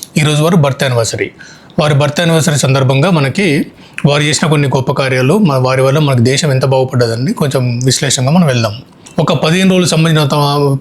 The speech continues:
ఆ, సంబంధించినంత వరకే మనకి ఫారిన్ రిజర్వ్స్ ఉన్నాయన్నట్టు. అంటే మన దేశంలో ఫారిన్ రిజర్వ్స్ ఎంత ఉంటే దాన్ని బట్టి మన ఆర్థిక, మ-,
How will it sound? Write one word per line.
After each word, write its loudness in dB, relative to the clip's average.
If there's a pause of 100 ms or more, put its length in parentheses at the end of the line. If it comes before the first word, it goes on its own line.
(120)
ఆ, 2
సంబంధించినంత 0
వరకే 0
మనకి 0
ఫారిన్ 0
రిజర్వ్స్ 0
ఉన్నాయన్నట్టు. -2
అంటే 0
మన 0
దేశంలో 2
ఫారిన్ 0
రిజర్వ్స్ 0
ఎంత -2
ఉంటే 2
దాన్ని 0
బట్టి -2
మన 2
ఆర్థిక, 0 (380)
మ-, 0